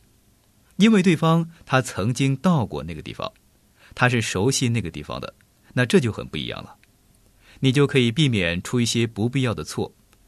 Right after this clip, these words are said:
而且会省下许多宝贵的时间还有金钱。那么同样的，当我们来到耶稣基督那里的时候，我们知道耶稣了解我们一切的遭遇和处境。不论我们遭遇的是什么，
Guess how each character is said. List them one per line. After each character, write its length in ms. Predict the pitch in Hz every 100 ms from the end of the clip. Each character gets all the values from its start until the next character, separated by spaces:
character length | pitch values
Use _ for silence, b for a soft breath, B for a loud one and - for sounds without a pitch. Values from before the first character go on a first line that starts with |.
| b b
而 100 | 143
且 220 | 147 113
会 160 | 113 113
省 180 | -
下 240 | 82 101 85
许 280 | - 92 90
多 180 | 95
宝 240 | 92 85 82
贵 140 | 113
的 100 | 87
时 180 | - 92
间 300 | 104 127 135
还 140 | 127 90
有 140 | 71
金 180 | - 85
钱。 260 | - - - _ _ _ _ _ _ _ _ _ b b b b
那 100 | 135
么 120 | 127
同 160 | - 107
样 160 | 98
的， 160 | 82 - _ _ _ b _
当 160 | 220
我 80 | 208
们 160 | 143 123
来 220 | 110 151
到 160 | 151 113
耶 180 | 143
稣 140 | 151 151
基 160 | 165
督 100 | 156
那 180 | 160 165
里 140 | 110 80
的 100 | 76
时 140 | -
候， 240 | - 62 - _ _ _ b b
我 100 | 120
们 80 | 120
知 120 | 120
道 260 | 104 85 b b -
耶 120 | 147
稣 240 | 143 139
了 300 | 123 110 135
解 160 | 143 110
我 120 | 95
们 180 | 87 87
一 180 | 101 139
切 160 | -
的 100 | 85
遭 300 | 85 143 143
遇 100 | 139
和 160 | 78 78
处 160 | -
境。 180 | 67 - - _ _ _ _ _ b b b
不 140 | 170
论 160 | 220 220
我 80 | 139
们 160 | 120
遭 260 | 117 180 180
遇 120 | 170
的 100 | 107
是 160 | 90 98
什 160 | -
么， 160 | 58 -